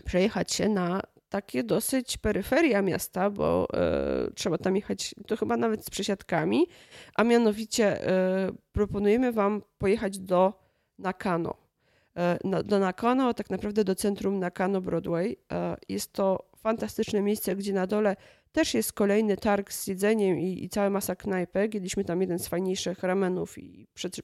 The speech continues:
przepyszną gyozę. E, ale, e, kilka pięter i chyba nie skłamę, jeżeli to są trzy albo cztery, e, poświęcone są właśnie, e, kulturze popularnej czy popkulturze japońskiej,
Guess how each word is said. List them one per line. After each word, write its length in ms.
przepyszną 520
gyozę. 420
E, 240
ale, 500
e, 440
kilka 380
pięter 600
i 240
chyba 200
nie 140
skłamę, 380
jeżeli 180
to 120
są 140
trzy 280
albo 220
cztery, 540
e, 360
poświęcone 680
są 400
właśnie, 600
e, 140
kulturze 440
popularnej 640
czy 160
popkulturze 580
japońskiej, 680